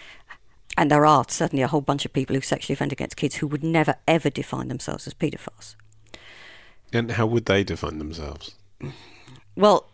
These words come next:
Speaker 1: <sighs> a lot of guys, for example, who view, uh, sexual abuse images online
Speaker 2: Mm.
Speaker 1: would never, ever, ever classify themselves as paedophiles.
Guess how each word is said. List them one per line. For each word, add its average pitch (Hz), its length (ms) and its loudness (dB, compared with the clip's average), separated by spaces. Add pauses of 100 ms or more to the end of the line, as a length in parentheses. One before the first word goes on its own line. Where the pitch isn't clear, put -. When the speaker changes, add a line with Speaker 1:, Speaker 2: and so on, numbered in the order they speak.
(120)
Speaker 1:
<sighs> - 1400 -12
a 180 80 4
lot 214 200 6
of 233 100 2
guys, 175 440 2
for - 120 -4
example, 151 360 -2
who 185 140 0
view, 156 460 2 (440)
uh, 151 320 4
sexual - 300 -4
abuse 160 240 -4
images 127 340 -4
online 139 560 -6
Speaker 2:
Mm. 85 280 -10 (960)
Speaker 1:
would 180 120 2
never, 208 400 4
ever, 180 260 0
ever 156 200 0
classify - 480 -8
themselves - 360 -10
as - 60 -16
paedophiles. - 600 -14